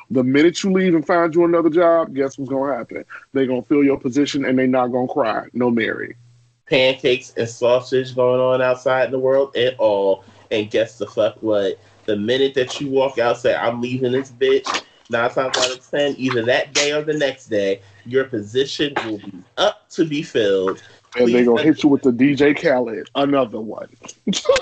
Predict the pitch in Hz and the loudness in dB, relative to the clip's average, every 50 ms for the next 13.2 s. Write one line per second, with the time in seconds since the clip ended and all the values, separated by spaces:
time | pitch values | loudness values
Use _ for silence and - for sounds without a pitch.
0 | 554 - _ _ _ 131 139 139 131 131 147 151 143 139 139 139 - 110 110 107 | -2 -8 _ _ _ -2 -2 -2 -2 -2 -2 0 0 0 -2 -4 -6 -8 -6 -4
1 | 107 104 98 - - 120 117 110 - - - 160 160 160 160 156 143 143 143 147 | -4 -6 -6 -6 -4 -4 -4 -4 -4 -4 -4 -2 -2 -2 -2 -2 -2 -4 -6 -8
2 | - 143 131 123 123 131 139 156 - - 170 147 143 - 139 131 131 139 135 - | -4 -2 -2 -2 -2 -4 -6 -8 -6 -4 -4 -4 -2 -2 -2 0 0 0 0 0
3 | 147 135 135 139 139 139 139 135 135 135 - 151 135 - 160 156 139 131 131 - | -2 -2 0 0 0 0 0 0 -2 -2 -2 -2 -4 -2 -2 -4 -4 -4 -4 -4
4 | - 135 127 131 131 131 131 131 131 - - 135 139 139 139 - - 123 - - | -2 -2 0 0 0 0 0 -2 -2 0 0 -2 0 -2 -4 -6 -10 -10 -4 -2
5 | 127 127 - - 127 123 123 120 113 120 123 120 120 127 131 131 135 143 - - | -2 -2 -2 -6 -8 -4 -2 -2 -2 -2 -2 0 0 0 2 0 0 -2 -2 -6
6 | _ - - - - - 110 104 - - 123 123 127 127 131 135 127 - 127 120 | _ -20 -20 -10 -6 -4 -4 -2 0 2 2 2 2 2 2 0 0 2 0 -2
7 | 120 - - 139 131 131 131 120 110 107 110 117 113 117 113 107 107 107 110 110 | -2 0 0 2 2 2 2 0 -2 -2 0 2 2 2 2 0 0 -2 0 0
8 | 113 120 113 113 113 113 113 - 107 104 101 104 95 - - - - - 110 113 | -2 -2 0 2 2 2 2 2 0 -2 0 0 -2 -4 -6 -6 -6 -2 0 0
9 | 117 113 110 104 98 92 92 92 92 - - 95 - 69 - - - - - - | 0 0 0 -2 -2 -4 -6 -8 -8 -6 -4 -4 -2 -4 -6 -12 -16 -18 -20 -20
10 | - - - - - 113 117 117 123 123 113 113 110 110 107 104 104 107 104 - | -20 -20 -14 -6 -2 0 2 4 4 2 2 2 2 0 0 0 0 -2 -4 -4
11 | - _ _ _ _ _ _ _ _ _ _ _ _ _ _ _ - 123 123 127 | -8 _ _ _ _ _ _ _ _ _ _ _ _ _ _ _ -2 0 2 2
12 | 135 147 143 143 143 143 139 135 139 131 127 123 120 120 - - 147 135 135 139 | 2 2 2 2 2 4 4 4 4 4 4 2 0 0 0 2 2 4 4 4
13 | 139 139 - | 2 2 0